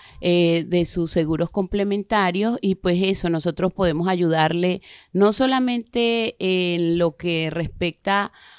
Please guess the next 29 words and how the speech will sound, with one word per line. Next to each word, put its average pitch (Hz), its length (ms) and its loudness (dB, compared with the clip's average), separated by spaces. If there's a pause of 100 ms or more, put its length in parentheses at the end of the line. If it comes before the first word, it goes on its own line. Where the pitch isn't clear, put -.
(160)
al 175 300 2
seguro, 254 680 -2
sino, 214 420 0
pues, 196 260 -2
eso, 240 300 -4
conversar 170 600 0
con 180 240 0
ellos. 185 720 2 (320)
Eh, 175 240 -4
de 185 260 2
hecho, 214 380 0
hemos 202 240 -2
tenido 180 360 0
actividades 175 800 -2
acá 175 280 -2
en 165 80 0
la 180 80 0
oficina 240 800 0 (440)
este, 175 640 0
que 196 120 4
es 175 60 4
importante, 196 1080 0 (340)
pues, 185 200 4
cuando 185 340 4
ellos 175 280 0
vienen 190 320 -2
acá, 170 420 -4
pues, 180 220 -4
el, 165 140 -8